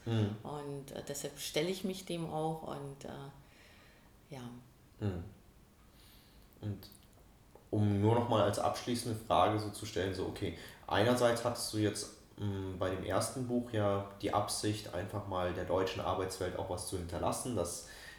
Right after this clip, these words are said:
Speaker 1: ähm, natürlich auch Führungskräfte oder wer auch immer sich für das Thema Hochsensibilität in der Arbeitswelt eben interessiert, da einfach auch mal ein,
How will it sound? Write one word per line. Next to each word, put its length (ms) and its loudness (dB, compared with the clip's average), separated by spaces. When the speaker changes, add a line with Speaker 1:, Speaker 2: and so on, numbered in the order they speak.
Speaker 1:
ähm, 500 -4
natürlich 480 -2
auch 400 -4
Führungskräfte 840 0
oder 160 0
wer 120 2
auch 140 -4
immer 140 0
sich 180 -6
für 140 -2
das 160 -4
Thema 240 -2
Hochsensibilität 920 -2
in 60 -8
der 120 -2
Arbeitswelt 480 -2
eben 200 -2
interessiert, 560 0
da 240 2
einfach 320 -2
auch 220 0
mal 180 -2
ein, 380 -2